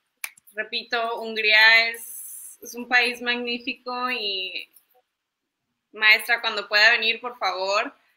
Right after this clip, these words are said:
le va a encantar. La comida, la gente,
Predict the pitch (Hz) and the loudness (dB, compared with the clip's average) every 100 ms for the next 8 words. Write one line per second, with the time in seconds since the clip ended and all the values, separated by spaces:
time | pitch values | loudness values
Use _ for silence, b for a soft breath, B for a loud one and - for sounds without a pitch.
0 | _ 190 185 190 208 202 202 190 196 349 | _ 0 2 2 2 0 2 4 4 2
1 | - _ _ _ _ _ - 202 202 196 | -6 _ _ _ _ _ 0 0 0 -4
2 | 202 247 277 277 277 285 - 190 - 240 | -6 -2 4 6 6 6 4 0 0 -2
3 | 262 247 254 247 240 240 240 - | -2 -2 -2 0 2 2 0 -4